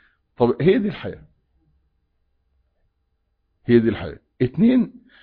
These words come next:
اليقين بحسن الجزاء عند الله. اتنين،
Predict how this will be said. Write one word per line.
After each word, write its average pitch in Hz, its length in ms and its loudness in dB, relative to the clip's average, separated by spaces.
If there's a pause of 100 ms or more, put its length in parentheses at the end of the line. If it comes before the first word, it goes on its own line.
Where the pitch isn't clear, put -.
(220)
اليقين 113 720 0
بحسن 107 540 -6
الجزاء 98 640 -4
عند 92 240 -8
الله. 73 200 -12 (3000)
اتنين، 110 520 -2